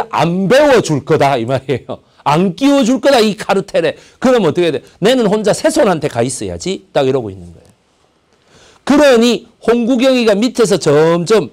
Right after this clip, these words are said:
소위 말하는 블루오션을 개척하는 거 아니야. 여기는 뭐야? 사도세자를 죽이는 쪽은 어떻게 돼요? 레드오션이죠. 서로 완전 뭐,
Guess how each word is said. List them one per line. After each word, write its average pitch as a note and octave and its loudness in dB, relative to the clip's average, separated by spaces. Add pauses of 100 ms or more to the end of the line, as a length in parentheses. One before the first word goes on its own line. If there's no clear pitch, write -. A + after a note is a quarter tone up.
소위 A#3 0
말하는 G3+ 0
블루오션을 G3+ 0
개척하는 E3 -6
거 A2+ -6
아니야. F#2+ -14 (380)
여기는 G#3+ 2
뭐야? C#3 0 (240)
사도세자를 G#3+ 2
죽이는 C4+ 2
쪽은 E3 0
어떻게 D#3+ 0
돼요? C#3+ 0 (520)
레드오션이죠. D3 0
서로 A#3 2
완전 G3 0
뭐, B2+ -12